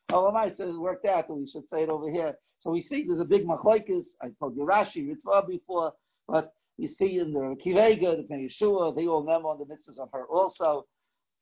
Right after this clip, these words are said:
And Rav Elchanan says that Tosas told that way also. Well, my, so we have a bunch of shittas the other way that the mitzvahs taka not on her.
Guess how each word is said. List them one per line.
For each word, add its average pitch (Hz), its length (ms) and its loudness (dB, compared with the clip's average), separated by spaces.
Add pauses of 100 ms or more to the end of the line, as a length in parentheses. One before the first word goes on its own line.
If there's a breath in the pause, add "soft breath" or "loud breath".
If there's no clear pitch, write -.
(160)
And - 180 -4
Rav 120 120 -6
Elchanan - 400 -2
says - 140 -4
that 135 300 -2
Tosas 147 340 -4
told 139 200 -2
that 131 80 0
way 127 140 0
also. 170 460 0 (260 soft breath)
Well, 165 180 4
my, 214 160 6
so 180 160 -6
we 151 140 -4
have 156 280 -2
a 151 140 -16
bunch 160 300 -10
of 143 60 -12
shittas 120 340 -10
the 156 80 0
other 151 140 -2
way 143 140 -2
that 127 160 -8
the 143 60 -10
mitzvahs 139 280 -12
taka 143 260 0
not 180 240 2
on 190 100 4
her. 165 200 0